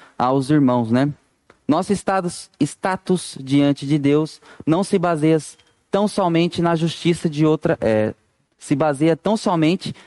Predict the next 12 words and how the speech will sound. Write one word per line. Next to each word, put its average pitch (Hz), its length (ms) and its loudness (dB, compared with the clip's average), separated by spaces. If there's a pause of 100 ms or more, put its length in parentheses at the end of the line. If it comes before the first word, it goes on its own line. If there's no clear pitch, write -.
(100)
na 143 160 0
justiça 160 440 -2
de 143 100 0
outra 151 180 0
pessoa. 113 540 0 (560)
Mas 156 240 0
no 190 60 0
momento 185 420 2
em 214 40 2
que 196 140 0
somos 156 400 0
justificados, 151 1160 -2